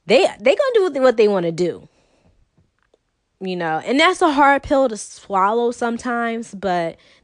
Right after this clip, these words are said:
that's something that's very imperative to keep in mind, that at the end of the day, they're gonna do what they're gonna do.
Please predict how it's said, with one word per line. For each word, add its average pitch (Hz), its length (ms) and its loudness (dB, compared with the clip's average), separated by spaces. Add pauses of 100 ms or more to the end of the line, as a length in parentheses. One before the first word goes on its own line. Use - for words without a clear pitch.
that's 202 220 -6
something 208 320 -10
that's 185 220 -6
very 190 300 -6
imperative 190 380 -4
to 175 40 -20
keep 196 200 -12
in 180 100 -6
mind, 170 300 -8
that 165 220 -8
at 170 80 -12
the 180 60 -12
end 185 100 -8
of 185 40 -2
the 180 40 -2
day, 165 60 -8
they're 170 100 -4
gonna 170 180 -4
do 156 100 -8
what 156 80 -12
they're 160 120 -4
gonna 135 240 -8
do. - 320 -12